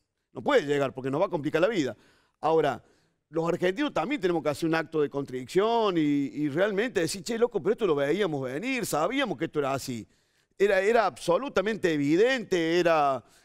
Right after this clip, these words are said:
era palpable. Sin embargo, viste, mientras la fiesta alcanzaba y mientras el bolsillo no temblaba y mientras el dólar no se disparaba y mientras la inflación se contenía, y que roben, loco, ¿cuál es el problema si todos lo hacen?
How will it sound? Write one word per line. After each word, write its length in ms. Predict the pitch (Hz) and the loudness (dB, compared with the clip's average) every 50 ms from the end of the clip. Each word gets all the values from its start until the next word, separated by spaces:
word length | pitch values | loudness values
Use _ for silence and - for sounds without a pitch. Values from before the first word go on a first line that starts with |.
| _ | _
era 180 | - 165 185 175 - | 0 2 2 2 2
palpable. 680 | 131 131 143 160 - - 226 247 254 226 180 165 151 | 0 0 0 0 4 4 4 4 4 2 0 0 0
Sin 180 | - 175 180 180 | 0 0 2 2
embargo, 500 | 185 208 233 277 294 277 240 202 170 165 | 2 2 2 0 0 2 0 0 0 0
viste, 220 | 196 220 - 185 | 0 -2 -4 -4
mientras 280 | 160 160 147 147 165 160 | -2 -2 0 0 0 0
la 80 | 160 - | 0 0
fiesta 240 | - 247 - - | -2 -4 0 0
alcanzaba 720 | 185 151 151 139 147 160 - 233 254 262 262 262 226 196 | 0 0 0 -2 -2 0 0 0 2 2 4 2 2 2
y 40 | 175 | 2
mientras 240 | 170 170 160 156 160 | 2 0 0 2 0
el 60 | 156 | 0
bolsillo 460 | 156 160 165 160 - 220 208 202 190 | 2 0 0 -2 -2 -2 0 0 0
no 100 | 180 185 | 0 0
temblaba 720 | - 170 156 160 185 214 240 254 254 247 247 226 214 190 - - - - - - - | 0 0 -2 0 0 0 2 2 4 4 4 4 2 2 0 -6 -12 -20 -20 -12 -4
y 80 | 147 165 | -2 0
mientras 300 | 180 180 165 - 175 170 | 2 2 2 2 2 2
el 60 | 180 | 2
dólar 260 | 214 233 226 208 190 | 2 2 2 2 2
no 100 | 196 208 | 2 0
se 140 | 156 180 175 | 0 2 2
disparaba 600 | 170 147 - 156 156 175 226 254 254 247 240 214 | 0 2 2 2 2 4 4 4 4 4 2 2
y 40 | 180 | 2
mientras 280 | 175 170 156 139 170 | 2 0 2 2 0
la 60 | 165 160 | 0 0
inflación 400 | 135 156 165 165 - 240 220 156 | 0 0 0 0 0 -2 -2 -2
se 100 | 190 - | -2 -2
contenía, 720 | - 165 156 131 170 185 220 247 277 277 254 214 160 123 - _ _ _ _ _ _ _ _ _ _ _ | -2 -2 0 2 0 0 0 0 -2 -2 0 0 -2 -4 -8 _ _ _ _ _ _ _ _ _ _ _
y 100 | 311 294 | -16 -8
que 140 | - 381 - | -4 -4 -2
roben, 420 | 349 349 - 262 180 147 139 147 | 0 0 0 2 2 2 2 2
loco, 220 | 160 147 117 160 - | 0 0 0 -2 0
¿cuál 140 | 220 220 | 0 0
es 40 | 165 | 0
el 40 | 147 | 0
problema 340 | 131 143 143 165 208 202 170 | 0 0 0 2 2 0 -2
si 120 | 131 160 | -2 -2
todos 220 | 139 175 175 165 160 | 0 2 2 2 2
lo 140 | 147 139 | 2 0
hacen? 320 | 123 107 - 107 107 - | -2 -4 -6 -12 -16 -16